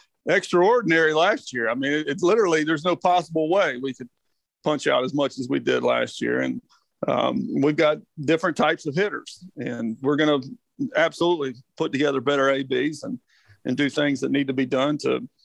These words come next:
you know, score enough runs to get some W's. So, um, you know, that, that was a, an aberration. That was the stars lined up, and, you know, guys can do a lot of things,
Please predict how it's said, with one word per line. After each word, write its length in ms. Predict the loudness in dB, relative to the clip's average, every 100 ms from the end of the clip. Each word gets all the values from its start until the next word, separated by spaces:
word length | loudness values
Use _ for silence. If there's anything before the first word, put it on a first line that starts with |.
| -20 _ -4
you 60 |
know, 60 | -4
score 300 | -2 0 2
enough 240 | 2 0
runs 260 | 0 -2 -2
to 140 | -4 -6 -6
get 180 | -4 -2
some 140 | 0
W's. 440 | 2 2 2 -2 0
So, 280 | 2 2 -2 _ _ _ _ -4
um, 460 | 0 0 0 -4 -6 -10
you 200 | -4 -2
know, 80 | 2
that, 220 | 2 2
that 200 | 4 4
was 180 | 2 2
a, 180 | 0 -2 -8
an 120 | -2 2
aberration. 640 | 2 2 2 0 -2 -10 -6
That 160 | -4
was 160 | -4 -4
the 60 |
stars 420 | -4 2 4 4 2
lined 380 | 2 2 2
up, 240 | 2 2 0 -8
and, 220 | -12 -12 _
you 80 | -8
know, 100 | -4
guys 340 | 0 2 2
can 160 | 0 2
do 180 | 4 4
a 20 |
lot 200 | 4 2
of 80 | 0
things, 420 | -2 -2 -4 -12